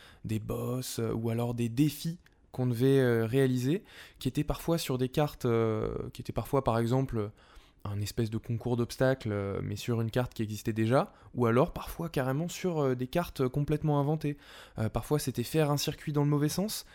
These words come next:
et parfois, c'était carrément des boss, euh, dans une arène. Euh, vraiment, ça, ça rappelait beaucoup, euh, Super Mario soixante-quatre. Donc là, je parle pas de Mario Kart, je parle de Super Mario soixante-quatre et, et ses boss en arène.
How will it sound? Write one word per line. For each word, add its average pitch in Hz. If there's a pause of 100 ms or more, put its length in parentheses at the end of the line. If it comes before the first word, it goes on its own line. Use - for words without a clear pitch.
(200)
et 110
parfois, 139
c'était 123
carrément 135
des 131
boss, 151 (160)
euh, 117
dans 123
une 131
arène. 143 (400)
Euh, 110
vraiment, 127
ça, 113
ça 120
rappelait 117
beaucoup, 147
euh, 120
Super -
Mario 113
soixante-quatre. 110
Donc 107
là, 123
je -
parle 101
pas 117
de 117
Mario 113
Kart, -
je -
parle 107
de 107
Super 135
Mario 117
soixante-quatre 113
et, 120
et 120
ses 120
boss 135
en 117
arène. 139